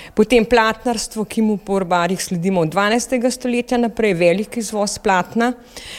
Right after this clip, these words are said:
eh, poseben v primorske kraje. Potem je bilo od konca, eh, šestnajstega pa vse do začetku dvajsetega stoletja sitarstvo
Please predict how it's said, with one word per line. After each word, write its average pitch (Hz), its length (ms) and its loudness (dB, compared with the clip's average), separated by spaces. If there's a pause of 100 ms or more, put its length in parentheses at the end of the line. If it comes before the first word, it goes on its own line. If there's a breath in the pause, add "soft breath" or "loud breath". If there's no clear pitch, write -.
(120 loud breath)
eh, 196 240 2
poseben 185 440 -2
v 165 80 -2
primorske 160 640 -2
kraje. 220 560 0 (360 loud breath)
Potem 254 460 4
je 226 120 4
bilo 190 640 0 (120)
od 185 260 0
konca, 208 720 0
eh, 165 500 2 (560)
šestnajstega 185 1000 -2
pa 156 180 -6
vse 185 300 0
do 160 300 2
začetku 165 560 -4
dvajsetega 160 400 0
stoletja 156 420 -4
sitarstvo 240 840 0